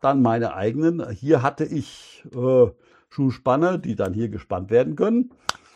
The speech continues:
Und die habe ich dann zugeschliffen und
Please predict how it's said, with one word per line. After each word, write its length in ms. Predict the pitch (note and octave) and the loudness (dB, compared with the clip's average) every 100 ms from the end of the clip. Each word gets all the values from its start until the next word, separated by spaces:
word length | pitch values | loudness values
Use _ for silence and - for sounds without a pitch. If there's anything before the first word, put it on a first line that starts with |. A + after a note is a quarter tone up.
| _ _ - | _ _ -4
Und 240 | E3 D#3 | -4 -2
die 100 | A#2+ | -4
habe 220 | F2+ G2 | -4 -8
ich 100 | B2 | -8
dann 400 | C3+ C3 C3+ C#3+ | -4 -2 -2 -6
zugeschliffen 680 | - C#3 C#3 - D#3+ D3+ D#3+ | -10 -10 -8 -6 -4 -4 -6
und 240 | B2 G2+ | -6 -8